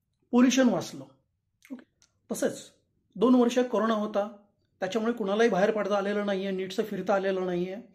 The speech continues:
परंतु आता सगळं संपलेलं आहे आता आणि बऱ्यापैकी सगळं नॉर्मल लाईफ आलेलं आहे, तर लोकांना फिरायचं पण आहे. त्यामुळे आता हे नऊ युरोचं तिकीट लाँच केल्यामुळे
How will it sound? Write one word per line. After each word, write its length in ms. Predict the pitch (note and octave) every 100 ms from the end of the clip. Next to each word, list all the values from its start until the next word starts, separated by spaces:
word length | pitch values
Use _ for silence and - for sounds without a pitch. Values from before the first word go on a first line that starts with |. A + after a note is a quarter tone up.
| _ - _ -
परंतु 300 | G3+ G#3 G#3
आता 320 | G3 G3+ G3+
सगळं 300 | G3+ F#3+ G#3
संपलेलं 380 | G#3 F#3+ A3 C#4
आहे 80 |
आता 100 | B3+
आणि 200 | G#3+ G#3
बऱ्यापैकी 460 | F#3+ F3 G3 G3 G#3+
सगळं 260 | G#3 G3 F#3+
नॉर्मल 380 | E3 F#3 G3
लाईफ 240 | F#3 F#3 G3
आलेलं 260 | F3+ F#3
आहे, 80 | F#3+ - - _
तर 40 | G3+
लोकांना 340 | G3 G3+ G3+
फिरायचं 420 | G#3+ G3 G3 G3+
पण 140 | A3+ G3+
आहे. 260 | F3 F#3+ F#3+ _ _ _
त्यामुळे 260 | G3+ G3+ G#3+
आता 220 | G3 G#3
हे 160 | G3 G#3
नऊ 160 | F#3
युरोचं 240 | G#3+ A3+ A3
तिकीट 400 | G#3+ A3 - - _ F3
लाँच 260 | F#3 G#3
केल्यामुळे 560 | - G#3+ G#3+ G#3+ F3